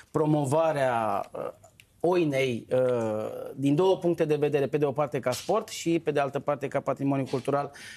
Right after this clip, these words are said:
imaterial. Poate în București, uh, despre oină nu s-a mai auzit de foarte mult timp, dar eu cred că la nivel școlar, uh, se aude sau s-a auzit. Um,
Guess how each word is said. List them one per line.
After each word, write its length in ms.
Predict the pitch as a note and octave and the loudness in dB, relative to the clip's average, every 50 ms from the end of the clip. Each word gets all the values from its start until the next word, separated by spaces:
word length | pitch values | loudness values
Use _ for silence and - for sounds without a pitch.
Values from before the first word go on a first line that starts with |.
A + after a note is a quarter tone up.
| - - | -8 0
imaterial. 760 | - C#3+ D3+ D3+ D3 D3 D3 - C#3+ C3+ C#3 C#3 C3 A2+ F#2+ - - - - - _ | 2 2 4 4 2 0 0 -2 0 2 2 2 2 0 -4 -8 -14 -18 -20 -16 _
Poate 240 | - F#3+ G#3+ G#3+ C4 | 0 2 2 2 4
în 100 | A#3 A#3 | 2 4
București, 640 | G#3+ A3 A3 A3 A3 A3 A3 A3 - - - D#3 | 4 2 2 2 2 2 2 0 -2 -4 -2 0
uh, 140 | D3 C3+ B2+ B2 | 2 2 2 2
despre 340 | A#2+ D3+ E3 D#3 - - E3 | 2 2 0 0 0 0 2
oină 240 | E3 F3+ G3 G3 F3+ | 2 4 4 2 2
nu 120 | E3+ F3 | 2 2
s-a 220 | E3+ - - C#3+ | 0 0 -2 -2
mai 240 | C3+ C3+ C3 C3 B2+ | 0 2 2 4 4
auzit 520 | B2 A#2 A2+ A2+ G#2+ F#2+ B2+ E3 F3+ - - | 4 4 2 2 0 0 0 0 0 0 -2
de 160 | D3+ C#3 C3+ | -2 -2 -2
foarte 340 | A#2 - D#3 D#3 D3+ - D3+ | 0 2 0 0 2 0 0
mult 280 | C#3 B2+ B2 A2 - | 2 2 0 0 -2
timp, 300 | - E3 G#3 B3+ C4+ - - - - - - - - - _ - D#3 | -2 0 0 0 -2 -4 -8 -18 -20 -20 -20 -20 -20 -16 _ -4 0
dar 200 | D3 F3+ F#3+ F#3+ | 2 2 2 2
eu 200 | G#3 G#3+ G#3+ G#3 | 2 2 2 2
cred 240 | - G3+ G3+ G3+ | 0 0 0 0
că 80 | - G#3 | 0 0
la 100 | G3 F#3+ | 2 2
nivel 300 | F#3 F#3+ F3+ F3 G3 G3+ | 2 2 2 2 2 2
școlar, 440 | F#3+ - - F#3+ F3+ F3+ F#3+ F#3 E3+ D#3+ | 2 0 0 2 2 4 2 2 2 4
uh, 800 | D#3+ E3 E3 E3 D#3+ D#3 D3+ D3+ D3 C#3+ C#3 C#3 C3+ C3 C3 C3 | 6 6 6 6 6 4 4 2 2 2 2 2 4 4 4 2
se 260 | B2 - - - A3+ | 2 0 2 2 4
aude 420 | A3 G3 E3+ D3 C#3+ C3 B2 D#3+ F#3+ | 4 4 4 2 2 2 2 2 2
sau 220 | - - E3+ E3+ | 2 0 -2 0
s-a 160 | - - F#3+ | 0 0 2
auzit. 640 | G3 F#3+ E3 D3 C#3 G#2+ - A2 C3 E3+ G#3+ - - - - - - - - | 2 4 2 2 0 -2 -2 0 0 0 0 -2 -6 -20 -20 -20 -20 -12 -4
Um, 680 | C3+ C#3 C#3 C3 B2 B2 A#2+ A2+ A2 G#2+ G#2 G2+ - | -2 0 0 2 2 2 2 2 2 0 -2 -4 -8